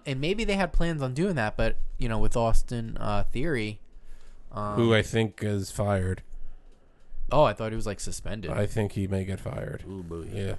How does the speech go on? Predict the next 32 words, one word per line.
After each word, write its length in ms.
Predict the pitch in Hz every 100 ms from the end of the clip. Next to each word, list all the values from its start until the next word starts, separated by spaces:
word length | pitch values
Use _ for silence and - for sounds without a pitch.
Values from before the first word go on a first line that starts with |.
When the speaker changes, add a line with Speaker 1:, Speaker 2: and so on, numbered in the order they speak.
| - -
Speaker 2:
yikes. 340 | 98 98 - - - - - - - - _
So, 380 | - 170 170 170 - - _ -
we 160 | 180 214
Speaker 1:
Woof. 60 |
Speaker 2:
both 160 | 202 196
agree 280 | 151 135 135
on 100 | 110
Rollins. 640 | 98 101 104 117 - - - - - - - -
I 80 | 107
think 220 | - 120
it 60 | 110
makes 220 | 107 -
the 80 | 104
most 260 | 101 -
sense. 440 | 98 98 113 - - - - - - - - - - - -
Definitely. 480 | 107 101 95 92 98 - - -
Speaker 1:
Mm. 240 | - 98 92
Speaker 2:
Right? 180 | - 104
Speaker 1:
Yeah, 80 | 175
yeah, 240 | 139 107 95
a 40 |
hundred 240 | 147 139
percent. 400 | 127 - 95 - - - - -
There's 260 | 143 156 156
no 220 | 160 190
way 320 | 135 135 104
if 160 | 104 -
the, 160 | 131 123
if 160 | -
the 80 | 110
Mysterios 600 | 110 - 117 120 131 104
win, 320 | 104 113 143